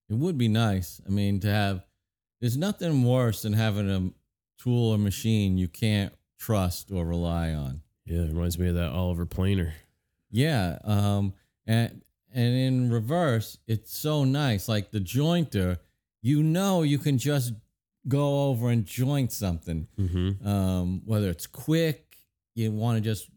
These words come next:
Speaker 1: do a few passes on one board or, you know, a, a two hundred board feet, you know what you're gonna get
Speaker 2: Yeah.
Speaker 1: from the jointer.
Speaker 2: Yeah, there's, you know, inconsistency is a, is a killer.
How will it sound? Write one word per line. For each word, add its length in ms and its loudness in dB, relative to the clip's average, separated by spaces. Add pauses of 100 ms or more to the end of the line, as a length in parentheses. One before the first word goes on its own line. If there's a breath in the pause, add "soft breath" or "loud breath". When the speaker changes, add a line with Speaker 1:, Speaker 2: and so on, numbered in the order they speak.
(280)
Speaker 1:
do 280 0
a 60 -2
few 380 0
passes 600 -2
on 260 0
one 280 2
board 600 0
or, 240 -2 (320 soft breath)
you 80 0
know, 460 -2
a, 100 -6
a 60 -8 (260)
two 160 2
hundred 340 0
board 300 0
feet, 400 -2
you 120 0
know 260 0
what 200 0
you're 140 -2
gonna 240 0
get 420 0
Speaker 2:
Yeah. 200 2
Speaker 1:
from 80 4
the 60 2
jointer. 520 0 (1500)
Speaker 2:
Yeah, 260 2
there's, 240 0 (560)
you 140 -4
know, 140 -2
inconsistency 1000 0
is 220 -4
a, 400 -4
is 100 -8
a 60 -10
killer. 420 -6